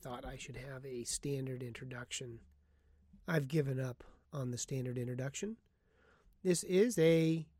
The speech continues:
Quackcast, the binarily one hundred and one Quackcast. It's called I Never Meta-Analysis.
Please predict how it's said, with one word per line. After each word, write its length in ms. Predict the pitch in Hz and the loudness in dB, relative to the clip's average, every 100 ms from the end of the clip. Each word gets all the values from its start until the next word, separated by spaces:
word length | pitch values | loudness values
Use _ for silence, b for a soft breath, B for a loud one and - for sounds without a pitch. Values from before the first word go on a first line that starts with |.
| _ - | _ -6
Quackcast, 760 | 220 254 - 110 104 - - - - | -4 -4 -6 -10 -10 -14 -18 -18 -8
the 280 | 151 156 | -2 -2
binarily 1040 | 131 127 151 170 160 170 175 151 147 143 185 | -2 0 2 4 4 2 2 2 2 0 0
one 320 | 151 143 175 | -2 0 0
hundred 420 | 165 175 175 160 | -2 -4 -4 -6
and 280 | 170 160 139 | -6 -4 -4
one 400 | 135 147 139 127 123 _ _ _ _ - - - - _ _ _ - _ _ _ _ _ _ | -2 -4 -4 -8 -12 _ _ _ _ -16 -16 -16 -20 _ _ _ -20 _ _ _ _ _ _
Quackcast. 600 | - 120 - 143 233 - - _ B B B B B - | -12 -10 -6 -6 -6 -8 -14 _ B B B B B -6
It's 180 | 208 - | -6 -6
called 480 | - 160 165 170 165 - _ - - - _ _ - - - - - - - | -2 0 2 0 -4 -10 _ -20 -20 -20 _ _ -12 -12 -18 -20 -20 -20 -12
I 100 | 147 | -6
Never 420 | 135 131 143 165 | -2 -2 0 0
Meta-Analysis. 1200 | 147 139 139 175 147 123 120 113 - - - - | 0 0 -2 -4 -4 -4 -6 -10 -12 -14 -14 -16